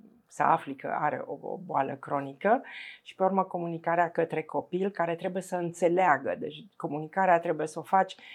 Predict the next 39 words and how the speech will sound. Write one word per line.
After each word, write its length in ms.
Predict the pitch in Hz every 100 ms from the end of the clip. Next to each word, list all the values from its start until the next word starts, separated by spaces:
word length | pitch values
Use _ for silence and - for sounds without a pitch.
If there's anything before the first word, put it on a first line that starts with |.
| - -
în 100 | 180
niște 340 | 170 - 156
termeni 480 | 156 180 175 170 165
pe 120 | 170
înțelesul 920 | 156 156 170 160 170 165 170 156 151 _ _
părinților 640 | 175 160 202 196 185 165 165
și, 120 | -
pe 80 | 165
urmă, 220 | 170 151
pe 120 | 165
înțelesul 500 | 151 165 151 151 165
copilului. 760 | - - - 143 123 98 69 _ - - - - - - - -
Să 140 | - 180
înțeleagă 500 | 175 180 190 185 160
ce 160 | -
se 160 | 151 165
întâmplă 500 | 143 151 147 143 135
cu 140 | - 139
el, 120 | 139
fără 240 | 180 175
să-i 200 | 175 165
sperii, 800 | 156 - - 165 180 220 240 240 -
să 140 | 156
fii 240 | - 160
cinstit, 500 | - 156 143 - 208
corect, 540 | - 160 147 156 185 -
să 140 | -
povestești 840 | 165 151 147 - 170 175 - 151 127
despre 400 | 139 - 147 139
ce 140 | 147
e 100 | 139
vorba. 600 | 139 147 175 185 196 233 - - - - - - -
Uh, 180 | 180 175
pentru 280 | 185 190 185
că 80 |
e 80 | 202
foarte 280 | 190 240 247
important 500 | 240 233 202 202 202
ca 400 | - 190 175